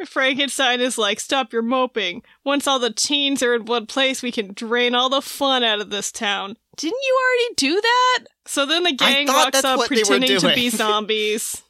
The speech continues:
Speaker 1: <laughs> Yeah. And then Kiss shows up flying from the sky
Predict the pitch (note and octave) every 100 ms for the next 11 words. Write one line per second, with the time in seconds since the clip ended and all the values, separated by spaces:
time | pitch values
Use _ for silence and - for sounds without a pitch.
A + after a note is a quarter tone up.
0 | _ _ F4 E5 F#4 C#4+ F#4+ - C4+ B3
1 | - - - - - A3 B3 D4 A#3+ -
2 | G4 - A3 C4 C4 B3+ A#3+ A#3+ - -
3 | B3+ B3+ C#4 D4 C#4+ B3+ A#3 - B3+ A#3+
4 | A#3+ A#3+ A#3+ A#3